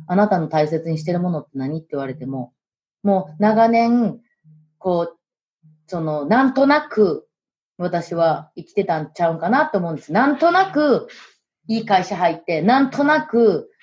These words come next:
いい会社入ったら楽しいし、面白い人も周りにいっぱいいるし、みんなにチヤホヤされるし、お金も入ってくるし、だからそれが楽しいと思えていた。けれども、そのなんとなくを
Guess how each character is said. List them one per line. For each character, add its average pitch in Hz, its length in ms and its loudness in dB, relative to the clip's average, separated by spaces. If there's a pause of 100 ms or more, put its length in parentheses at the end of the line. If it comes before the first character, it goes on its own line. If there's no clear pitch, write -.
(460)
い 233 80 0
い 226 60 -4
会 196 140 4
社 185 120 -2
入 175 80 4
っ - 20 -6
た - 100 -2
ら 240 140 0
楽 247 160 4
し 151 180 -6
い 135 40 -8
し、 160 420 -4
面 220 180 4
白 220 220 0
い 165 40 -2
人 165 140 -6
も 151 80 -6
周 185 280 2
り 175 40 -2
に 165 100 -2
い - 20 -6
っ 160 100 -16
ぱ 175 120 6
い 180 40 2
い - 20 0
る 185 80 2
し、 165 220 -4
み 196 140 2
ん - 20 4
な 180 80 0
に 156 100 -4
チ - 100 -2
ヤ 208 100 4
ホ 160 100 -2
ヤ 135 100 -4
さ 139 140 -4
れ 139 120 -2
る 135 80 -4
し、 147 320 -4 (140)
お 185 100 -6
金 208 220 2
も 208 100 0
入 135 180 -10
っ - 20 -10
て 147 140 -16
く - 100 -14
る 131 100 -14
し、 147 360 -4 (540)
だ 294 120 2
か 277 100 6
ら 233 80 2
そ 311 140 2
れ 311 100 4
が 302 120 2
楽 294 360 0
し 170 240 -6
い 131 80 -14
と - 180 -10 (760)
思 190 240 0
え 170 60 -2
て 170 100 -6
い 160 100 -4
た。 - 240 -6 (840)
け 277 140 2
れ 254 120 4
ど 220 120 4
も、 226 340 4
そ 262 120 -4
の 269 140 2
な 233 240 2
ん 247 100 2
と 254 160 0
な 330 200 2
く 214 280 0
を 190 380 2